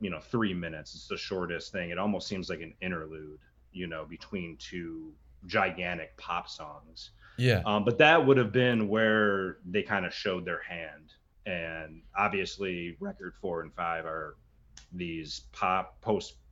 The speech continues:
Speaker 1: you know, post rock, ambient, jazz, experimental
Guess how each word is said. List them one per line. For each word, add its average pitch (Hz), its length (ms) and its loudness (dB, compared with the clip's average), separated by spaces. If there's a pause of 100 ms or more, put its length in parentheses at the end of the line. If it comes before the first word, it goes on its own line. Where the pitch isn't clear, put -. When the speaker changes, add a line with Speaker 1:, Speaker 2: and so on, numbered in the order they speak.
(760)
Speaker 1:
you 98 140 -6
know, 85 100 -4
post - 360 -4
rock, 87 440 -2 (720)
ambient, 92 680 -4
jazz, 85 680 -4
experimental 82 1200 -8